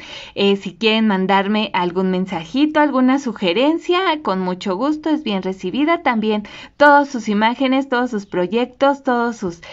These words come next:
eh, archivos que gusten mandarme y que se han proyectado en estos videos, pues lo pueden hacer a través de esas redes sociales. Por lo pronto estamos, eh, pues realizando aquí estos tutoriales, este tutorial. Espero que les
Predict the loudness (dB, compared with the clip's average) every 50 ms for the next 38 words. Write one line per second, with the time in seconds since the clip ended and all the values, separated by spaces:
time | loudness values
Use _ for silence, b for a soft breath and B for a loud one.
0 | B B B B -2 0 0 0 0 0 -2 -2 -2 -4 -4 -2 -2 0 0 0
1 | 0 -2 -2 -2 -2 0 0 -2 -2 -2 -2 -2 0 0 0 0 0 0 2 2
2 | 2 0 0 -2 0 0 -2 -4 B B B B -4 -2 -2 -2 0 -2 -2 0
3 | 0 -2 -2 0 0 0 0 0 0 -4 -2 -2 0 0 0 0 0 0 0 -2
4 | -2 -4 -4 -4 -2 -2 -2 0 2 0 0 2 0 0 -2 -4 -8 _ _ _
5 | _ _ -4 -2 0 0 0 -2 0 -2 -4 -2 -2 -4 -6 -6 -4 -4 -2 -2
6 | -2 -4 -4 -6 -6 -10 -6 -6 -6 -6 -4 -4 -4 -4 -4 -6 -8 -8 -6 -4
7 | -4 -4 -4 -4 -8 -8 -10 -12 -6 -2 0 2 2 2 2 0 -2 -2 -6 B
8 | B B B B -2 0 2 2 0 0 2 2 2 2 2 2 2 2 2 2
9 | 0 -4 _ _ -8 -8 -8 -4 -2 -2 0 0 0 -2 -4 -4 -10 -10 -4 -2
10 | -2 -2 -2 -4 -8 -10 -10 -12 -14 -14 -14 -20 _ -20 -12 -6 -4 -2 0 -2
11 | -2 -2 -4 -4 -2 -2 -4 -6 -6 -8 -8 -6 -6 -4 -6 -6 -6 -4 -6 -6
12 | -6 -4 -4 -6 -4 -2 -2 -2 0 0 0 0 -2 -2 -2 -4 -4 -4 -6 -10
13 | -8 -6 -8 -6 -8 -10 -10 -8 -6 -4 -4 -2 -2 -2 -4 -6 -6 -4 -4 -4
14 | -4 -4 -6 -8 -8 -10 -14 _ _